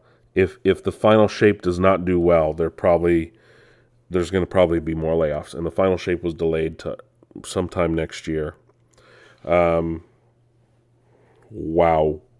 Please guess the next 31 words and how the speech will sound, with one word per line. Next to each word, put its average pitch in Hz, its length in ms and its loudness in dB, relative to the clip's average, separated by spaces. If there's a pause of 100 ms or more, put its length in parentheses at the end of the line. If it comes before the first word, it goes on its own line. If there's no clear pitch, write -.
(100)
Wow, 92 420 4
wow, 95 240 8
wow. 85 460 4
Just, 98 240 -4
it, 101 220 0
it 87 140 -2
goes 110 240 6
on 113 240 10
and 104 160 6
on, 98 340 6 (640)
um, 82 640 6 (480)
about 87 380 4
the 90 180 2
issues 87 300 -2
over 85 220 2
at 80 120 -2
Bungie. 82 420 0
You 82 80 0
guys 80 140 0
can 85 120 -6
check 80 220 -2
that 82 120 2
out. 80 280 0
Like 78 240 -2
I 80 40 -16
said, 80 200 -2
it's - 160 -10
on 82 300 -2
I 78 240 -4
G 80 240 -6
N. 78 260 -6